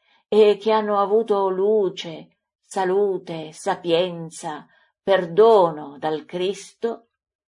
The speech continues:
saranno coloro che non solo non cercheranno di strapparlo ai nemici, perché la loro pochezza rispetto alla moltitudine dei percuotitori lo vieta, ma anche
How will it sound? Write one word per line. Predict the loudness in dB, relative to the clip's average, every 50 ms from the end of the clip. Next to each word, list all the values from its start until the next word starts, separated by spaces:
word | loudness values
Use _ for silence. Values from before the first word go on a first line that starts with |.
| _ _ _ _ _
saranno | -2 0 2 4 4 4 2 0 -2 -4 -6 -6 -2
coloro | 0 0 4 6 6 6 6 4 2 0 -4 -6 -8 -12 _ _ _ _ _ _ _ _ _ _
che | -14 -12 -10
non | -10 -10 -10 -10 -12
solo | -12 -14 -8 0 4 6 6 6 4 2 -2 -6 -10 -14 -16 _ _ _ _ _ _ _ _ _ _ _
non | -10 -8 -8 -6 -6
cercheranno | -2 -2 -2 -2 -2 -2 -4 -2 0 2 2 2 2 0 -2 -6 -6
di | -6 -10
strapparlo | -10 -10 -4 -4 -4 -4 -2 0 2 2 2 0 0 0 0
ai | 0 2 0 -2
nemici, | -4 -6 -8 -8 -8 -8 -10 -10 -10 -10 -10 -10 -12 -12 -16 _ _ _ _ _ _ _ _ _
perché | -4 -4 -4 -4 -4 -2 2 2 2 2 2 0 -2 -4
la | -4 -4 -4
loro | -2 2 2 4 4 4 4 2 2 2
pochezza | 0 -2 -2 0 0 0 0 0 -2 -8 -16 -16 -14 -12 -12 -12 -14 _ _ _ _ _ _ _ _ -12
rispetto | -10 -10 -10 -12 -16 -2 2 4 4 4 2 -4 _ -4 -2
alla | 0 0 0
moltitudine | 0 -2 -2 -2 -4 -4 -8 -8 -4 -2 0 0 2 0 0 -2 -2 0
dei | 2 2 2 2
percuotitori | 0 -2 -4 -4 -4 -2 -2 -2 0 -2 -6 -2 2 2 4 4 2 0 0 0
lo | 2 2 0
vieta, | 0 0 -2 -2 -2 -4 -8 -12 -16 -18 -18 -20 _ _ _ _ _ _ _ _ _ _ _ _ _ _ _ _ _ _ _ _ -4
ma | 0 2 2 4 2
anche | 2 0 -2 -6 -8 -10 -12 -12 -14 -14 -14 _